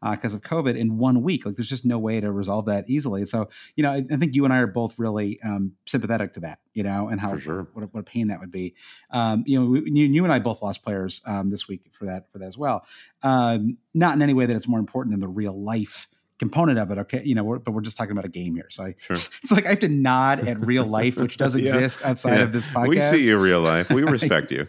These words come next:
Speaker 1: Exactly. Uh, but James P said, uh, "After ten green arrows to start the season, I've now taken five straight red arrows. It's still my best start ever, but I feel worse than I've ever felt.
Speaker 2: <laughs> Yeah.
Speaker 1: How do we stay positive? What do we do for our teams when everything's going wrong?"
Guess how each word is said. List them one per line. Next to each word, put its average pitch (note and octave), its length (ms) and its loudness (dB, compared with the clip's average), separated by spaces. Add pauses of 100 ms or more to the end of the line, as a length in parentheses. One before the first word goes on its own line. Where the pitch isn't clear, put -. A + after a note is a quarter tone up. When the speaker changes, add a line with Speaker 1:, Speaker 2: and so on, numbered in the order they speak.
(160)
Speaker 1:
Exactly. C3 640 -4 (520)
Uh, C#3+ 360 2
but C#3 180 0
James E3 280 0
P D#3 220 -4
said, B2 360 0
uh, A#2+ 40 -6
"After B2 340 -2
ten E3+ 260 -2
green E3+ 120 0
arrows C#3+ 280 2
to C3 40 -10
start B2 220 -4
the A2+ 80 -8
season, A#2 320 -2
I've G#2+ 100 -4
now C3 80 0
taken B2 320 -4
five B2+ 720 -4
straight A2 480 -4
red G2+ 200 -6
arrows. F#2+ 380 -6 (460)
It's - 80 -16
still E3+ 160 -2
my E3+ 140 0
best C3 340 -2
start C#3 180 -4
ever, A#2 180 0
but A2+ 160 -4
I G#2+ 140 -2
feel B2 300 0
worse A#2+ 500 -2
than B2+ 140 0
I've A2+ 240 0
ever A#2 260 -4
felt. - 680 -4
Speaker 2:
<laughs> - 340 -20
Yeah. - 80 -8
Speaker 1:
How F3 100 6
do F#3+ 80 4
we G#3 120 2
stay E3 220 0
positive? B2+ 540 -2
What A2+ 200 0
do G#2+ 40 -4
we G2+ 100 0
do D#3+ 140 -2
for D3 160 -4
our B2 100 2
teams B2 460 -2
when A2+ 160 -6
everything's A2+ 540 -2
going F2 320 -8
wrong?" F#2+ 320 -6